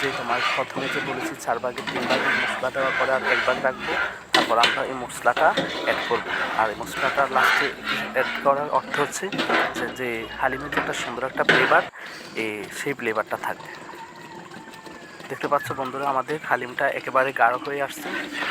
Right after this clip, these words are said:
একেবারে সুন্দর এবং গাঢ় হয়ে আসছে, যার কারণে আমরা এটা আরেকটু হালকাভাবে নেড়ে নেব, যেন এটা পাতিলের সাথে না লাগে। দেখতে পাচ্ছ সুন্দর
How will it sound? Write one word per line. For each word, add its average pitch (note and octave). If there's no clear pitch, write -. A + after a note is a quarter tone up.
একেবারে B2
সুন্দর B2
এবং A#2+
গাঢ় A#2+
হয়ে C3+
আসছে, D3+
যার B2
কারণে A#2
আমরা A#2
এটা -
আরেকটু B2
হালকাভাবে C3
নেড়ে B2+
নেব, B2
যেন A#2+
এটা A#2+
পাতিলের A#2+
সাথে -
না C3+
লাগে। B2
দেখতে B2+
পাচ্ছ C3+
সুন্দর C3+